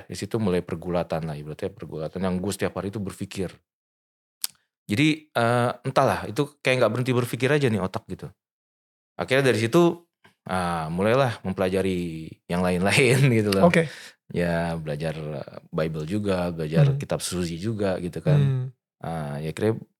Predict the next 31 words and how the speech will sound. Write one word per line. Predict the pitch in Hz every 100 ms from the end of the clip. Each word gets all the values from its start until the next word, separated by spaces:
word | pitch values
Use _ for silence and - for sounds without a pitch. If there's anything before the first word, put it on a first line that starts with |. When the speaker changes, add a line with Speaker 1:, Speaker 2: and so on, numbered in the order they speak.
| _ _
Speaker 1:
belajar | - 82 78
yang | -
Speaker 2:
Tripitaka | - 143 156
segala, | 147 151 208
maksudnya | 220 143 156
kayak | 143 131
Speaker 1:
Iya, | 110 120
Speaker 2:
yang | 107
Speaker 1:
baca | - 131 127
lah | 98 -
Speaker 2:
Hindu | - 139
Speaker 1:
gua. | 143
Speaker 2:
sama | 139
Speaker 1:
Ah, | 104 101
Speaker 2:
Buddha. | 92 156 85
Speaker 1:
baca | 82 87 76
juga | 87 90
semuanya. | 82 87 80 82 82
Ibaratnya | - 78 80 107 117 - _ _ _
mempelajari | 90 90 87 90 101
ya, | 87
membaca, | 80 73 76
tapi | 80 - 95
nggak, | 78 - _ _ _ _
mungkin, | - 135 123 117 101
eh, | 73 92 92
Speaker 2:
Nggak | 143
mendalami | 139 139 131 131 127 117
ya? | 117 139 _ _ _ _ _ _ _
Speaker 1:
Eh, | 175 180 180 180 160 - - -
ya | 123 147